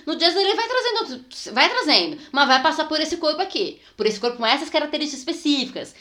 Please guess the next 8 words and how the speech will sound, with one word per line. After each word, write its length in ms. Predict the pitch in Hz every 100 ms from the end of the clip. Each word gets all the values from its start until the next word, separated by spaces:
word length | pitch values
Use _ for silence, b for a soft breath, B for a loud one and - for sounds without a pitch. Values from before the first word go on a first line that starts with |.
| b
A 60 | 165
polirritmia, 1000 | - 240 262 - 311 277 277 247 185 - B B
o, 300 | 190 190 190
a 180 | 151 190
síncope, 840 | - 294 294 262 202 - 165 147 b -
é, 640 | 185 185 175 165 160 160 _ _ _ _ _ - -
ah, 420 | 180 165 165 151 b b b
o, 600 | 175 180 175 165 151 -